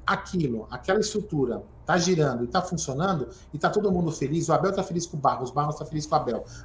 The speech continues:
a Le-, a Leila tá fe-, feliz com não sei quem, cara, quem somos nós pra discordar? Assim, discordar nós vamos, né? Cri-,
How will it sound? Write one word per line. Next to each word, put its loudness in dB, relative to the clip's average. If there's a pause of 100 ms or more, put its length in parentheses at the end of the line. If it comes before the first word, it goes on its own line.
a 4
Le-, 2
a 2
Leila 4
tá 2
fe-, -2
feliz -2
com -6
não -2
sei -2
quem, -2 (320)
cara, 2
quem -2
somos 0
nós 6
pra -2
discordar? 0 (140)
Assim, -4 (400)
discordar 2
nós 0
vamos, 2
né? -2
Cri-, -6